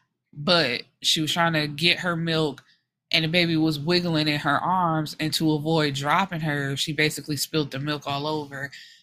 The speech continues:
and she gets frustrated that way. And Aurora comes in and is like, you know, "You can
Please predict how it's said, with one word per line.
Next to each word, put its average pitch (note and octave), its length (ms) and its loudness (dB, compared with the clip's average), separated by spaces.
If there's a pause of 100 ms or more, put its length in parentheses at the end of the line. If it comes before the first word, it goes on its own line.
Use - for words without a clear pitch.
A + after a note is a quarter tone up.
(140)
and E3+ 400 4
she G3+ 160 0
gets E3+ 240 0
frustrated D#3 600 -2
that A#3 260 2
way. D#3+ 320 -2 (640)
And D3 880 2 (600)
Aurora E3+ 480 4
comes E3 280 -2
in G3 200 0
and E3 160 -2
is D3+ 80 -6
like, D3+ 220 0
you G3 100 -4
know, D#3+ 140 -2
"You D#3+ 240 -2
can D4+ 360 -4